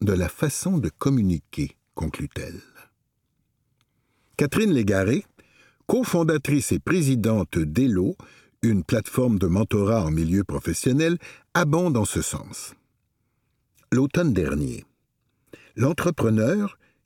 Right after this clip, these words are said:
qui détient aussi une formation en psychologie,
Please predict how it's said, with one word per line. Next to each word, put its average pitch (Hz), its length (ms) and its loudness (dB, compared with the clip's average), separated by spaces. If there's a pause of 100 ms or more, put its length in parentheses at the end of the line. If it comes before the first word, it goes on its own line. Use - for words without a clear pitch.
qui 143 160 2
détient 87 480 0
aussi 80 320 -2
une 73 100 0
formation 73 640 -4
en 76 80 -12
psychologie, 95 720 -2